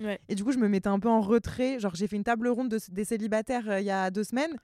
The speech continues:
Speaker 1: T'as
Speaker 2: J'étais,
Speaker 1: pas honte ?
Speaker 2: j'étais plus célibataire.
Speaker 1: Mais t'as pas honte ?
Speaker 2: Je l'ai, je l'ai dit aux filles qui étaient là,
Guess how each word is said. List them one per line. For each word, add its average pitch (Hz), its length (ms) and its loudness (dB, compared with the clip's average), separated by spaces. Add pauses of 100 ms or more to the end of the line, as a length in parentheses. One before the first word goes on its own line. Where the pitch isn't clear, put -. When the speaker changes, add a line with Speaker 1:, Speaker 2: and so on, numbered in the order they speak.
(140)
Speaker 1:
T'as 226 80 4
Speaker 2:
J'étais, 226 140 6
Speaker 1:
pas 226 100 12
honte ? 202 240 4
Speaker 2:
j'étais 220 240 0
plus 254 100 -8
célibataire. 233 480 0
Speaker 1:
Mais 277 60 4
t'as 294 100 8
pas 220 200 6
honte ? 220 360 -2
Speaker 2:
Je 571 80 6
l'ai, - 160 0
je 196 140 -4
l'ai 240 100 8
dit 214 160 6
aux 262 60 2
filles 262 160 0
qui 240 140 -2
étaient 220 200 2
là, 240 240 2